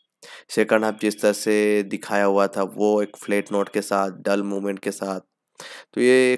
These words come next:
कुछ नेगेटिव पॉइंट है, उसको भूलना पड़ेगा। Otherwise फिल्म में राम की परफॉर्मेंसेस, एनर्जेटिक एक्शन सीक्वेंस, डांस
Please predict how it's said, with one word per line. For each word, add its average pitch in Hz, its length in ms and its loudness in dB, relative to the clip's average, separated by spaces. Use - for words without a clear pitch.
कुछ 120 240 -4
नेगेटिव 104 360 0
पॉइंट 107 280 -4
है, 107 60 -2
उसको 101 300 -6
भूलना 101 340 -2
पड़ेगा। 101 520 -2
Otherwise 101 460 -2
फिल्म 101 240 -6
में 98 160 -4
राम 95 280 -2
की 98 160 -8
परफॉर्मेंसेस, 101 840 -4
एनर्जेटिक 98 560 -6
एक्शन 92 280 -8
सीक्वेंस, 107 560 -2
डांस 98 320 -2